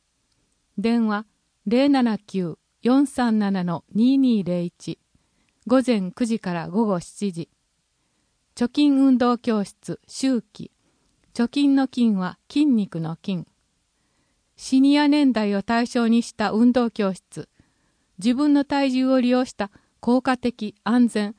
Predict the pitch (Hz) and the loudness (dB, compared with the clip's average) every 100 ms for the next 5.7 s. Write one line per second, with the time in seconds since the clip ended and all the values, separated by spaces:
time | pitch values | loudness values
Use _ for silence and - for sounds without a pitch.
0 | _ _ 214 269 254 214 202 185 190 196 | _ _ -2 0 2 0 0 -2 -4 -4
1 | 180 220 240 254 247 226 214 196 160 147 | 0 2 2 2 0 -2 -2 -2 -4 -6
2 | 160 - _ _ _ _ _ _ _ _ | -8 -12 _ _ _ _ _ _ _ _
3 | _ _ 226 247 226 180 180 - _ _ | _ _ 0 0 0 -6 -6 -12 _ _
4 | _ 196 240 277 294 - - 208 190 190 | _ -4 0 0 -2 -6 -6 -4 -2 0
5 | 247 247 220 214 196 175 | 2 2 0 -4 -4 -6